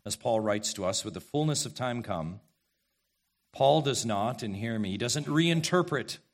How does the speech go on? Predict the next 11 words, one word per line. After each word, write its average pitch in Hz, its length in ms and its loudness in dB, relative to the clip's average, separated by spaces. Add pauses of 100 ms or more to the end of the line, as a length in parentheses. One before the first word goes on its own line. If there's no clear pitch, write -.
what 117 140 -2
the 113 60 -2
prophet 107 480 0
said, 120 440 0 (920)
but 98 100 -6
he's 110 160 -2
now 113 240 2
going 104 240 -4
to 92 160 -4
apply 71 320 -8
it. - 220 -20